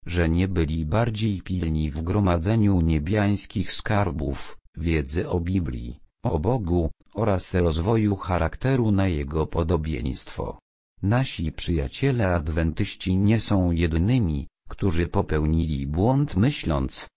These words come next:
że ogień oraz wstrząsanie ziemią i niebem jest jedynie literalne. Praktycznie wszystkie wyznania wiary ortodoksów podają tę błędną interpretację,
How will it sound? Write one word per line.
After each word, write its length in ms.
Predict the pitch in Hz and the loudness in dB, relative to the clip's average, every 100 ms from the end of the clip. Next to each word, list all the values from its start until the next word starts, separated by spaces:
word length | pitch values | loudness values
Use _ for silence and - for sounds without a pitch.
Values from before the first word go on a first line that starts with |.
| - | -10
że 280 | 82 98 92 | -2 2 2
ogień 440 | 92 90 78 82 | 2 0 0 2
oraz 440 | 87 98 87 90 - | 2 2 2 0 -2
wstrząsanie 960 | - - - 185 151 - 69 64 65 | -6 -6 0 2 2 2 -2 -2 -4
ziemią 640 | 65 85 104 117 127 117 113 | -4 0 2 4 4 2 2
i 180 | - 104 | 2 4
niebem 520 | 131 160 123 95 80 | 4 4 2 2 0
jest 340 | 73 69 - | 0 -4 -2
jedynie 520 | 90 92 101 131 127 | 0 2 2 4 2
literalne. 840 | 90 78 - 98 123 123 73 58 - _ _ _ _ | 2 -2 0 2 2 0 0 -4 -10 _ _ _ _
Praktycznie 680 | - 92 - 160 - 113 87 | -2 -2 -2 -4 0 0 0
wszystkie 600 | - - 147 - 117 92 | -2 -6 -6 -4 0 0
wyznania 640 | 82 82 101 82 78 73 | 0 0 2 2 2 0
wiary 460 | 78 98 123 104 71 | 0 0 2 2 2
ortodoksów 1000 | 73 - 82 78 117 - - 82 73 - | 0 0 -2 0 0 -2 -4 -4 -4 -4
podają 680 | 131 120 127 120 113 101 | -2 2 2 2 2 2
tę 160 | - 85 | 2 -2
błędną 760 | 80 90 127 147 120 120 123 127 | 0 2 2 2 4 4 2 2
interpretację, 1080 | 113 107 98 - 117 80 69 - 65 60 | 0 0 -2 -2 -4 -4 -4 -6 -6 -10